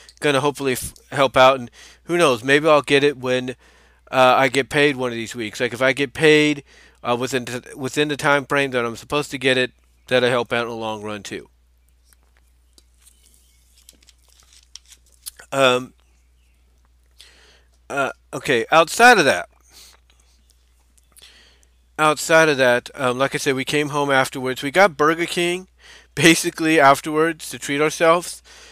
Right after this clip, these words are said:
And here's what's interesting, and this was on Saturday. Here's what's interesting. My mom said she wanted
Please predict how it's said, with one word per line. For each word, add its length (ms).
And 140
here's 200
what's 160
interesting, 640
and 140
this 120
was 120
on 100
Saturday. 480
Here's 200
what's 120
interesting. 480
My 180
mom 600
said 300
she 120
wanted 300